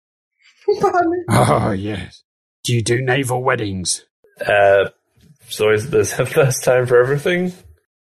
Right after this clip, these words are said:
Speaker 2: Okay. You look like a coward, but you've got the eyes of a manslaughterist. You look like a man who's accidentally killed many people.
Speaker 3: That I have. There's some, some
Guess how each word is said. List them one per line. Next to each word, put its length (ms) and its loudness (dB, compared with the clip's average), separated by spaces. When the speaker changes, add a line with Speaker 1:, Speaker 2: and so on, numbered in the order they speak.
Speaker 2:
Okay. 640 -6
You 100 -2
look 140 0
like 140 -4
a 100 -6
coward, 500 -4
but 100 -16
you've 160 -12
got 140 -8
the 140 -10
eyes 440 -2
of 180 -8
a 360 -10
manslaughterist. 1040 -2
You 140 2
look 160 0
like 180 -2
a 20 -8
man 280 -8
who's 160 -8
accidentally 600 -8
killed 300 -8
many 240 -6
people. 320 -14
Speaker 3:
That 300 0
I 180 2
have. 440 0
There's 260 -4
some, 340 -8
some 420 -12